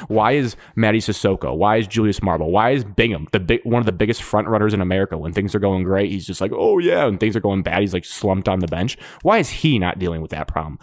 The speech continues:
Why is Tom Izzo having to deal with that problem? And that's where I would be most upset if I had a rooting interest in the team, is, like, where is the dog in this team?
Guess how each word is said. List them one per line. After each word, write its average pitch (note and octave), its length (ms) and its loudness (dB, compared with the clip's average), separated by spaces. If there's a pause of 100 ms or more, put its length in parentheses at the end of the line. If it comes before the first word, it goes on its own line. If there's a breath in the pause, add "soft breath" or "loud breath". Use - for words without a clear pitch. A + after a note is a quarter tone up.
(120 loud breath)
Why C#3+ 160 4
is B2+ 80 -4
Tom C3 240 0
Izzo G2 200 0
having D#2+ 200 -8
to D#2+ 80 -14
deal D2 140 -10
with D2 100 -12
that - 180 -8
problem? - 300 -8 (240 loud breath)
And G#2 100 0
that's D3+ 260 2
where G#2+ 160 0
I G2+ 120 2
would G2 120 0
be F2+ 140 0
most F2 260 -2
upset E2 380 -4
if - 100 -8
I - 260 -6 (280)
had G2 120 0
a F#2 40 2
rooting F2 280 0
interest E2+ 300 -4
in D2 80 -4
the D2 60 -6
team, - 300 -8
is, F2 100 -4
like, F#2+ 160 -4
where A#2+ 320 2
is G2 160 -2
the F#2+ 80 -2
dog F2 360 0
in E2+ 160 -10
this D#2 160 -12
team? - 320 -14